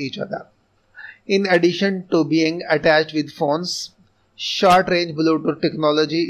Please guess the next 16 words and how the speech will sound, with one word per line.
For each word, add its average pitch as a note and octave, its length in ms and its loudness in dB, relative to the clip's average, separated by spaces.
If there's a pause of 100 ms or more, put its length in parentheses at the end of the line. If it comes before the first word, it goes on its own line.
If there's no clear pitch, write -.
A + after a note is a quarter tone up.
is D3+ 120 -6 (120)
also D3+ 380 2
workable D3+ 560 0 (400)
with D#3 160 2 (180)
personal F3 460 2 (120)
computers, C#3+ 600 0 (680)
laptops, E3 840 2 (380)
printers, D#3 520 0 (360)
digital D3 400 -2 (120)
cameras, D#3+ 480 2 (1080)
uh, C#3+ 340 -8 (120)
telephones D#3 1040 -2 (240)
and, D3 440 -4 (140)
uh, D3+ 220 0 (600)
video D#3+ 280 4 (920)
game E3+ 420 -4